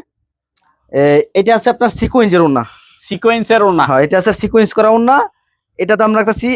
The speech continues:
Speaker 1: একশো তিরিশ টাকা করে।
Speaker 2: একশো তিরিশ টাকা করে?
Speaker 1: একশো তিরিশ টাকা করে সিকোয়েন্স করা ওড়না, এই যে দেখেন।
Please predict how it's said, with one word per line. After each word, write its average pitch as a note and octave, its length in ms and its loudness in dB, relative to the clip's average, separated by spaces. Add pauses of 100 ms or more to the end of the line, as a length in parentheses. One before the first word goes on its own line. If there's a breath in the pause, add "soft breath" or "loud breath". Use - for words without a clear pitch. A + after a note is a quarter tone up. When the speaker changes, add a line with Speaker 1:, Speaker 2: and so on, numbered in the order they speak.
(240)
Speaker 1:
একশো - 280 -4 (120)
তিরিশ G#3+ 260 -4
টাকা G#3+ 140 0
করে। D#3 180 -4 (360)
Speaker 2:
একশো D#3 480 -4
তিরিশ G3+ 260 -4
টাকা F#3 220 2
করে? B2 140 -6 (400)
Speaker 1:
একশো A3 300 -2
তিরিশ A3 220 -4
টাকা A3+ 160 2
করে B3 100 4 (120)
সিকোয়েন্স G#3+ 380 -2
করা F3 160 0
ওড়না, D3+ 160 0
এই C#3+ 80 0
যে C#3+ 100 0
দেখেন। A#2 140 -6